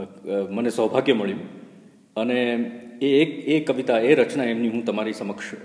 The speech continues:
પેશ કરું છું. કવિતાનું શીર્ષક છે, બસ એટલું કે એના ઉપર મારો હક નથી.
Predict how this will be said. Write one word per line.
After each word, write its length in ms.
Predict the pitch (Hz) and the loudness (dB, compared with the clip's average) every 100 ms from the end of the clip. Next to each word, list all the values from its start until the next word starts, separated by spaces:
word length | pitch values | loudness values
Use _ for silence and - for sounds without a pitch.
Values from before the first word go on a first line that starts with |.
| 90 - | -14 -4
પેશ 220 | 104 98 | -2 -2
કરું 260 | - - 64 | -8 -10 -12
છું. 240 | - - - _ _ _ _ _ _ _ _ _ _ - - - - - | -18 -20 -20 _ _ _ _ _ _ _ _ _ _ -20 -20 -20 -20 2
કવિતાનું 440 | 151 180 220 214 | 6 8 8 6
શીર્ષક 420 | - 156 220 - | 4 4 4 0
છે, 500 | - 113 107 - - - - - - _ _ _ _ _ _ - | 0 0 0 -6 -14 -20 -20 -20 -20 _ _ _ _ _ _ 2
બસ 280 | 196 208 - | 2 4 6
એટલું 420 | 180 - 247 285 | 6 8 8 8
કે 280 | 269 196 175 | 8 8 8
એના 140 | 190 | 8
ઉપર 400 | 202 160 - 180 | 8 6 8 6
મારો 300 | 147 135 156 | 6 4 4
હક 260 | 135 147 - | 4 0 -2
નથી. 320 | 107 - 85 | -6 -6 -14